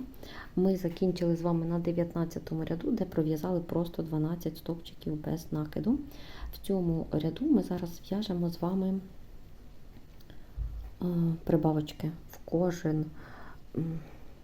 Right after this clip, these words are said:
кожен стовпчик ми вив'яжемо по два.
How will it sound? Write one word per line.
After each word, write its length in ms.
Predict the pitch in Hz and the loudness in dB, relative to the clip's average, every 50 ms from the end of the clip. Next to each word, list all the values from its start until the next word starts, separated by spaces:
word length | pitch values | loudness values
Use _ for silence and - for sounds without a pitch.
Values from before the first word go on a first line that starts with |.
| - - - - - - - - - - - - - - - - | -16 -14 -12 -12 -12 -12 -14 -14 -16 -16 -14 -14 -14 -16 -8 0
кожен 340 | - 170 165 165 156 156 151 | 2 2 4 4 2 0 0
стовпчик 500 | - - 156 151 151 - 294 302 - - - - | 2 0 0 0 0 -2 -4 -4 -4 -6 -4 0
ми 140 | 185 214 226 - | 0 2 2 2
вив'яжемо 500 | 180 175 185 190 180 - 180 180 175 175 175 - | 2 2 2 0 0 2 0 0 0 -2 -4 0
по 200 | - 165 180 175 | 0 2 2 2
два. 340 | 156 160 165 165 165 160 | 2 2 0 0 0 0